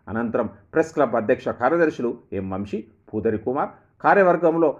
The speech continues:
ఇతర పదవులు పొందిన గోలి సమ్మిరెడ్డి, పందిళ్ళ శ్యామ్ సుందర్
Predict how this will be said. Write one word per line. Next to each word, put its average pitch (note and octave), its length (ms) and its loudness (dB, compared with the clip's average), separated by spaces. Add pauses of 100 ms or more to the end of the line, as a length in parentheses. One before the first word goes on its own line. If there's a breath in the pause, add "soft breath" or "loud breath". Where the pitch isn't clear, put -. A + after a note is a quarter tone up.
(140 loud breath)
ఇతర B2 260 2
పదవులు A3+ 420 4
పొందిన D3 360 2 (340)
గోలి A#2 280 2
సమ్మిరెడ్డి, A2+ 560 -4 (180)
పందిళ్ళ F#3 400 4
శ్యామ్ G#2 280 -4
సుందర్ B2 320 -4